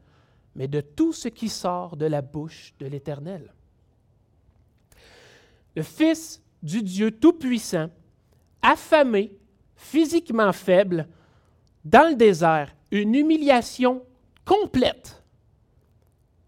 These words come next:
pour connaître les dispositions de ton cœur et savoir si tu respecterais ou non ses commandements.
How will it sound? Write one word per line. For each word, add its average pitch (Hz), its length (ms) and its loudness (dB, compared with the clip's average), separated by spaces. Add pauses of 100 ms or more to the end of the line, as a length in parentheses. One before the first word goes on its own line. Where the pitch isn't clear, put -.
(420)
pour 233 360 -8
connaître 185 600 -10
les 151 140 -4
dispositions 180 880 -10
de 165 80 -10
ton 160 200 -10
cœur 151 360 -8
et 160 40 -10
savoir 151 480 -8
si 165 140 -12
tu - 180 -10
respecterais 165 840 -8
ou 160 100 -12
non 147 220 -12
ses 165 160 -14
commandements. 208 560 -14